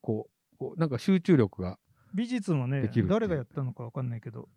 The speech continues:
Speaker 1: 美術は、えーと、書いてないね。舞台美術、浜崎健二さん。
Speaker 2: うーん。
Speaker 1: う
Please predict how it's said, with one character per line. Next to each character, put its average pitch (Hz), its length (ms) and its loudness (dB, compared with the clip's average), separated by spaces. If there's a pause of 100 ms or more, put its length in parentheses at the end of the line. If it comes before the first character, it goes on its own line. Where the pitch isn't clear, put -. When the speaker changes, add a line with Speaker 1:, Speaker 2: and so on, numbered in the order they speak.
(440)
Speaker 1:
美 175 120 2
術 135 260 -2
は、 107 340 0
え 104 100 -2
ー 98 40 -6
と、 110 180 -6
書 - 140 2
い 95 80 2
て - 80 -10
な 92 160 -4
い 80 80 -10
ね。 78 160 -16
舞 117 100 -4
台 165 140 6
美 160 60 2
術、 143 120 -4
浜 165 360 2
崎 127 320 2
健 104 240 -2
二 82 100 -10
さ - 220 -20
ん。 - 20 -4
Speaker 2:
う - 20 -2
ー - 0 -
ん。 139 40 -2
Speaker 1:
う 139 40 -2